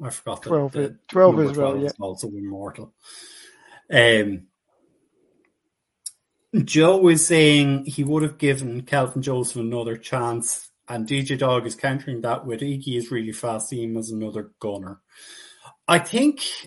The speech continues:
Speaker 1: and I, I think w-, one or both of them said you've, you've swapped one guy for another. Um, I think effectively we swapped a special teamer for a special teamer.
Speaker 2: Yeah, I think, I think we have. Uh,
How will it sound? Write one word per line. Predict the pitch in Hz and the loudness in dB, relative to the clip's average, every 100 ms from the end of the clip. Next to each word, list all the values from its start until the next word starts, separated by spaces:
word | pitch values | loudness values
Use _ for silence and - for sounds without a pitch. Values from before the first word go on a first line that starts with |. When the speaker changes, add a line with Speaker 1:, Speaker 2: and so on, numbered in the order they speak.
| _ - | _ 0
Speaker 1:
and | 156 135 135 135 | 2 4 2 2
I, | 143 135 | 0 2
I | 139 | 2
think | 135 151 | 2 2
w-, | 151 151 _ - | -2 -8 _ -6
one | 147 151 143 | 2 4 4
or | |
both | 135 127 127 - | 2 0 -2 -6
of | |
them | - 107 | -10 -6
said | - 110 104 | -4 -4 -6
you've, | 107 107 147 | -10 -12 -10
you've | 120 | -8
swapped | - 123 120 - | -4 0 -2 0
one | 123 117 | -4 -2
guy | 113 113 | -4 -4
for | - 110 | -6 -8
another. | 104 110 107 98 - - - - _ _ - | -6 -8 -8 -10 -14 -20 -20 -20 _ _ -2
Um, | 147 131 131 117 - _ _ _ - - - | 2 2 0 -4 -12 _ _ _ -16 -10 -2
I | - | 0
think | 247 269 | 2 0
effectively | 220 185 156 156 147 127 113 | -2 -2 -4 -4 -8 -6 -6
we | 110 107 | -6 -10
swapped | - 131 120 - | -2 -2 -2 -4
a | |
special | - 123 120 127 123 | -8 -4 -4 -6 -10
teamer | - 110 104 | -8 -8 -10
for | - 92 | -12 -16
a | |
special | - - - - - | -14 -16 -16 -18 -18
teamer. | 98 82 - _ _ _ _ - _ - _ _ _ - | -18 -18 -20 _ _ _ _ -20 _ -20 _ _ _ 6
Speaker 2:
Yeah, | 175 156 139 | 8 10 8
I | |
think, | - 226 233 - | 6 4 4 -2
I | |
think | 175 254 330 | 0 0 2
we | 220 | 2
have. | 147 160 151 156 143 - _ _ _ _ _ - | 4 6 6 4 0 -12 _ _ _ _ _ 8
Uh, | 185 | 8